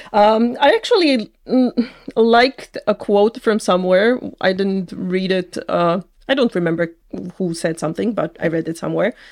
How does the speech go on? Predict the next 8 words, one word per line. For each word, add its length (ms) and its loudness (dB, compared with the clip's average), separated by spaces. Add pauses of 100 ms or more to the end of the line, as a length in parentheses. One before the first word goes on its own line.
(120)
Doesn't 200 0
matter. 300 2 (300)
Uh, 240 6
the 120 0
quote 320 4
was 460 2
that 560 2 (160)
sometimes 640 2